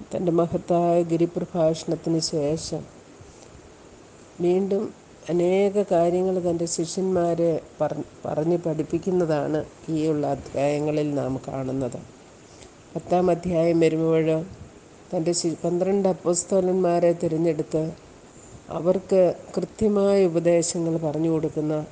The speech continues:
ആ കൂട്ടത്തിലാണ് ഇവിടെ വലിയൊരു ഉപദേശം അവർക്ക് കൊടുക്കുകയാണ്. അവരോട് പറയുന്നത്, "ഒരു യഥാർത്ഥ ശിഷ്യനായി എന്നെ അനുഗമിക്കുവാൻ വേണ്ട, ഒന്നാമത് വേണ്ടത് ഒരു പൂർണ്ണ സമർപ്പണമാണ്.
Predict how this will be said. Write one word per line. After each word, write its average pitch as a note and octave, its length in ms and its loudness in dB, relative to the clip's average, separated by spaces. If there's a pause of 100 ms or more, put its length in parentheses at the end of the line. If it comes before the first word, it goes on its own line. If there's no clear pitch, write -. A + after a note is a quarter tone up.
(520)
ആ D#3+ 120 2 (560)
കൂട്ടത്തിലാണ് D3+ 840 -2 (420)
ഇവിടെ D3 300 -2 (600)
വലിയൊരു A3 420 4
ഉപദേശം F3 580 0
അവർക്ക് D3+ 320 -4
കൊടുക്കുകയാണ്. C3 600 -4 (1040)
അവരോട് F3 300 2
പറയുന്നത്, E3 720 2 (160)
"ഒരു D#3 120 -2
യഥാർത്ഥ G3 680 4 (540)
ശിഷ്യനായി E3 880 0
എന്നെ E3 320 0
അനുഗമിക്കുവാൻ D#3+ 840 0
വേണ്ട, C#3+ 340 -2 (760)
ഒന്നാമത് G#3 600 2
വേണ്ടത് D#3 500 0 (460)
ഒരു D#3+ 120 -4 (100)
പൂർണ്ണ E3+ 400 0
സമർപ്പണമാണ്. F#3 1080 -4